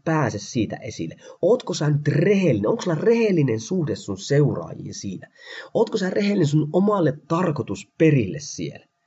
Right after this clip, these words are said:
Ja jos et oo, sä voit olla tosi iso pettymys jossain vaiheessa sponsoreille ja varsinkin seuraajille, ja sit sä et oo enää mitään. Sit sä tiput niinku tyhjän päälle, ja sieltä on vaikea tulla oikeesti pois.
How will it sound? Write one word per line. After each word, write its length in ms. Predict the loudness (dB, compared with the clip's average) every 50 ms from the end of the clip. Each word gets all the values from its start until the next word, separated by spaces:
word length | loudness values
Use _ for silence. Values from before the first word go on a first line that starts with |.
| _ _ _ _ -20 -20 -12 -8
Ja 60 | 0 2
jos 300 | 2 2 2 0 -2 -2
et 140 | -2 -2 -2 -2 0
oo, 160 | 0 2 2
sä 180 | 0 0 -2 -2
voit 160 | -2 -2 -2
olla 120 | -4 -4 -6 -4 -4
tosi 340 | -4 -4 -4 -4 -4 -4 -2
iso 340 | -2 -4 -4 -4 -4 -4 -2
pettymys 600 | 0 0 0 0 -2 -6 -6 -4 -4 -4 -4 -6
jossain 240 | -6 -4 -4 -4
vaiheessa 200 | -4 -4 -6 -8
sponsoreille 560 | -6 -2 -2 0 0 0 0 0 2 0 0 0
ja 80 | 0
varsinkin 360 | 0 0 2 0 -2 -4 -8
seuraajille, 760 | -10 -4 0 2 2 4 4 2 2 0 0 0 -2 -2 -4 -6 -10 -14 -10
ja 60 | -4
sit 200 | -2 -2 -2 -2
sä 220 | -2 -2 -2 -2 -2
et 120 | -4 -8 -10 -10
oo 180 | -8 -8 -8 -6 -6
enää 260 | -8 -10 -10 -10 -8
mitään. 500 | -8 -8 -8 -8 -10 -12 -12 -12 -16 _ _ _ _ _ _ _
Sit 240 | -8 -6 -6 -6 -4
sä 220 | -2 -2 -2 -2
tiput 360 | -2 -4 -4 -2 -4 -4 -4
niinku 220 | -6 -10 -12 -12 -2 2
tyhjän 340 | 2 2 2 2 -2 -4 -6
päälle, 200 | -6 -6 -6 -8
ja 40 |
sieltä 420 | -8 -4 -2 0 2 2 0 0 -4
on 180 | -6 -6 -4
vaikea 420 | -2 0 0 0 -2 -4 -8 -12 -10
tulla 240 | -10 -10 -10 -10 -10
oikeesti 320 | -14 -16 -18 -20 -20 _ _
pois. 240 | -4 -2 -2 -4